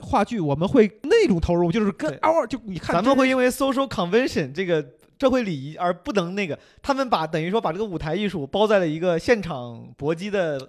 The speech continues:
Speaker 2: 壳下面。
Speaker 1: 对。
Speaker 2: 就导致限制少了很多。
Speaker 1: 就是所有人都知道是假的，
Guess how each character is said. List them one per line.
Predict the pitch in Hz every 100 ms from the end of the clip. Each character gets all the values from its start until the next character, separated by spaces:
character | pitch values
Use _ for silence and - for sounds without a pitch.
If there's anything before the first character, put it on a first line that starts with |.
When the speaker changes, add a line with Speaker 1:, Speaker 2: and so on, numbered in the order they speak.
| -
Speaker 2:
壳 | - 151
下 | 233 180
面。 | 117 110
Speaker 1:
对。 | 175 139 - _ _ _
Speaker 2:
就 | -
导 | 202 170 156
致 |
限 | 190 277 240
制 | 175
少 | 170 127
了 |
很 | 170 135
多。 | 127 135 -
Speaker 1:
就 | - 311
是 |
所 | - 185 330
有 | 233
人 | 147
都 | 151
知 | 151
道 | 151 143
是 | 143
假 | 139 123
的， | - -